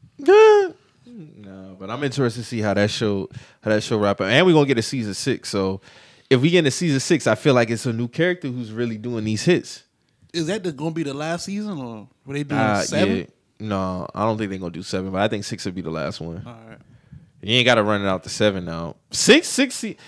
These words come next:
Speaker 1: if it's a new character that's introduced, then I feel like that'd be dope. It's kinda like on The Wire when they introduced Marlo, what, season?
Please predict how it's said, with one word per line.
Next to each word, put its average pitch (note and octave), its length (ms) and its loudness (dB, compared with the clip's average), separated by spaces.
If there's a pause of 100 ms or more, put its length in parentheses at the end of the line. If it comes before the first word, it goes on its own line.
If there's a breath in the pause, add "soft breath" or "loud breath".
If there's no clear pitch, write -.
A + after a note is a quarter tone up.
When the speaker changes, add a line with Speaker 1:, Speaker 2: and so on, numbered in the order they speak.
(220 soft breath)
Speaker 1:
if D3 140 8
it's B3 160 4
a F3+ 60 10
new F3+ 160 4
character G#3 320 8
that's G3+ 160 4
introduced, G#3 500 0
then C3+ 160 2
I C3 120 4
feel C#3 180 2
like A#2+ 200 4
that'd A#2 220 6
be A2+ 120 0
dope. A2 260 4
It's - 80 2
kinda F3 240 2
like D#3+ 220 2
on D3+ 140 2
The B2+ 80 2
Wire C#3 280 6
when B2 120 0
they B2+ 120 2
introduced C3+ 440 -2
Marlo, C3+ 360 6
what, C3 240 4
season? C#3 960 0